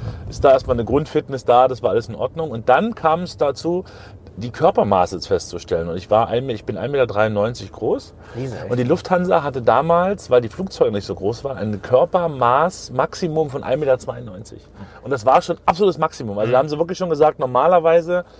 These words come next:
Speaker 1: ist, ist es, eigentlich ist es eins neunzig,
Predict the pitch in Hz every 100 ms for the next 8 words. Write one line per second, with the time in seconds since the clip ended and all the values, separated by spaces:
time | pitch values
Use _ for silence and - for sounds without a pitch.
0 | - - - 151 - - - - - -
1 | - - 160 151 139 - 165 214 208 190
2 | 185 165 151 143 151 135 131 139 190 -
3 | 226 240 -